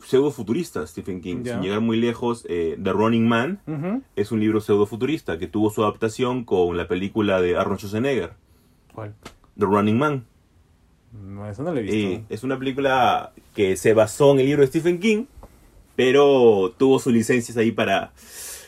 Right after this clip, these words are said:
Speaker 1: irse por otros rumbos.
Speaker 2: Y se fue tal extremo.
Speaker 1: Sí, claro.
Speaker 2: <laughs> Ah, ya, pero no, lo, yo lo decía en el sentido de, de repente, este, apelar a esto como Orwell cuando hace El Gran Hermano.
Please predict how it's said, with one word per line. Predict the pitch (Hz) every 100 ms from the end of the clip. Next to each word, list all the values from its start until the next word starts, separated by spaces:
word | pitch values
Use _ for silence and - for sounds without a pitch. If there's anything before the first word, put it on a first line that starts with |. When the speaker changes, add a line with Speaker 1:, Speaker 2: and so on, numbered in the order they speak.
| _
Speaker 1:
irse | 139 131 131 110
por | 110
otros | 113 110
rumbos. | 110 87 80 - 160
Speaker 2:
Y | 151
se | 127
fue | 156 147
tal | 139 139
extremo. | 120 - 151 123 101 101 101
Speaker 1:
Sí, | 107 101
claro. | 95 180 - 214 202 160 156
Speaker 2:
<laughs> | - - - - -
Ah, | 151
ya, | 156 175
pero | 175
no, | 233 254
lo, | 240
yo | 247
lo |
decía | 233 240 226
en |
el | 190
sentido | 151 135 156 175
de, | 170 135 123
de | 120
repente, | 120 135 135 147
este, | 139 - 123 117 110 104 98 95 - - - - - - - - _ _ _ -
apelar | 143 147 156 160
a | 156
esto | 151 165 156 151 139 127 123 113
como | 139 135 143
Orwell | 165 151 151 143
cuando | 135 131
hace | 139 143
El | 131
Gran | 131 135
Hermano. | 131 127 135 139 131 127 120 120 117 117 117 117